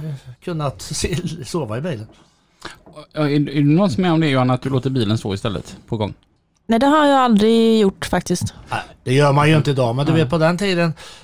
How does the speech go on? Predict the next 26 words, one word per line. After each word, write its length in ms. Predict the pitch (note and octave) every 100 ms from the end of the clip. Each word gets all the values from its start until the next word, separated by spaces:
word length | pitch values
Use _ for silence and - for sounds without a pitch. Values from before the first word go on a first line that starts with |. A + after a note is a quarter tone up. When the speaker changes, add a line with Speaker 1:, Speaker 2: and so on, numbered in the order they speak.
| -
Speaker 1:
det 100 | -
var 140 | D#3+ A#2+
likadant 460 | D#3+ E3+ D#3+ D3+
om 200 | D#3+ D#3
man 160 | D#3 D3
körde 320 | D#3 D3+ D#3+
fram, 720 | - C#3 C3+ C#3+ C#3+ C#3+ C#3
för 120 | -
jag 120 | C#3 D3
hade 340 | E3 D3+ D3 - -
tipp 240 | - F#3+ -
på 100 | F#3+
bilen 360 | D#3 B2+ C3+
och 100 | C#3
bara, 400 | C3+ C#3 A#2+ C#3+
och 160 | B2 D3
ösesläp 600 | D3 - B2 - D#3 D#3+
som 160 | E3+ D#3
de 120 | D3+
sa 180 | C3+ G#2
på, 240 | B2+ C3+ C#3+ C#3
alltså 260 | C#3 B2 C#3
ett 80 | -
fastflartat 720 | F3+ E3 - D3 A#2 - E3
släp 340 | - C#3 B2+ C#3
med 400 | C3 B2+ B2+